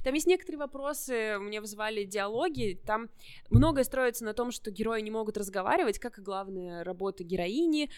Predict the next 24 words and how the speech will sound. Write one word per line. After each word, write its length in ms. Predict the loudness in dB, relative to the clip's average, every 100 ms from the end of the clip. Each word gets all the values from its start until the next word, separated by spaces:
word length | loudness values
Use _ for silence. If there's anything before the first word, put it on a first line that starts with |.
| -16 -18 -6
так 340 | -4 -4 -6
и, 460 | -4 -2 -2 -4 -6 -12 -10
ам, 920 | -6 -4 -6 -8 -6 -4 -4 -6 -10 -14 -20 -16 -4
э, 240 | 0 6
то, 160 | 8 12
что, 420 | 12 12 8 2 2
например, 440 | 6 6 4 -2
там 220 | -2 -4 -4
у 180 | -6
старшей 500 | -4 0 0 0 -2
Милтон, 520 | 0 0 0 -2 -4 -6
матери 960 | -4 0 0 0 -2 -2 -2 -4 -8 -8
мы, 300 | -4 -4 -4 -8 -20 -20 -18 -18 -18 -16
всей 280 | -8 -6 -4
семьи, 460 | -6 -4 -2 -2 -6 -16 -6
она 500 | 0 2 4 4 2 -4 -10 0
не 140 | 2
мо-, 140 | 4 2
ну, 160 | 0 0
то 80 |
есть 200 | -6 -6
не 160 | -6 0
принято 360 | 4 2 2 -12
разговаривать. 560 | -12 -14 -14 -14 -10